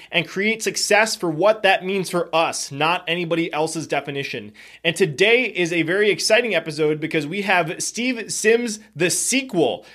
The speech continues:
That is right, today is the continuation of last week's episode with Steve Sims.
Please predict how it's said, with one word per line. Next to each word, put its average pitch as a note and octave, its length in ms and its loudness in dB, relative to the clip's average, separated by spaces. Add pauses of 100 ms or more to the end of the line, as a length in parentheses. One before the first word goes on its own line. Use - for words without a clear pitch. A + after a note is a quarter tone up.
(100)
That F#3 140 4
is E3+ 120 2
right, F#3+ 240 2
today F3+ 280 0
is G3 100 4
the F#3+ 100 -4
continuation G3+ 760 0
of D3 120 -2
last F3 360 -2
week's G3 160 -10
episode E3 520 -4 (160)
with D#3 200 -2
Steve G3+ 580 -4
Sims. A#2+ 540 -2